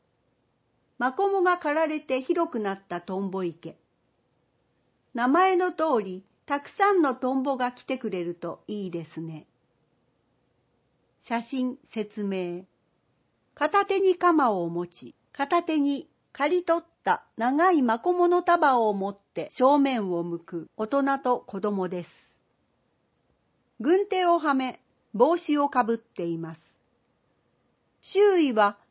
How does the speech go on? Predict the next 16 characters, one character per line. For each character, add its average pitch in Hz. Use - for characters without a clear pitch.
高 277
い 320
木 -
や 180
低 320
木 320
の 294
緑 233
に 170
覆 196
わ 185
れ 180
て -
い 165
ま 151
す。 143